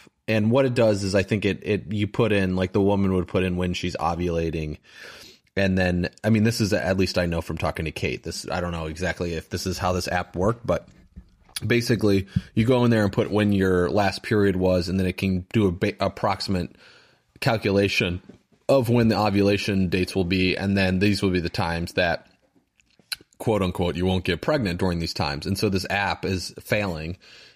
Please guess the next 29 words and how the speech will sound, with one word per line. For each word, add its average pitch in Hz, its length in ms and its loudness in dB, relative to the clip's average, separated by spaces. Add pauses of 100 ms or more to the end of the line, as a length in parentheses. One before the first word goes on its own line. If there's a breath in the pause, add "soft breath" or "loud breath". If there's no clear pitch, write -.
and 90 320 -2
basically 92 460 -2
it's 85 100 -8
what 95 100 -2
they're 87 120 -4
saying, 107 360 0
and 90 80 -2
then 90 80 -6
thirty-seven 98 720 -2
pregnancies 95 540 -4
have 90 160 -4
come 92 240 -2
in, 82 180 -6 (400)
have 110 220 -4
come 104 260 0
from, 92 420 -2 (420 soft breath)
that 110 100 2
have 101 80 -4
happened 117 440 -2
during 101 220 2
this 95 160 -2
time 104 300 0
when 92 100 0
women 95 300 2
didn't 90 220 0
actually 87 260 -4
wanna 87 120 -4
get 82 120 -6
pregnant. 104 400 -2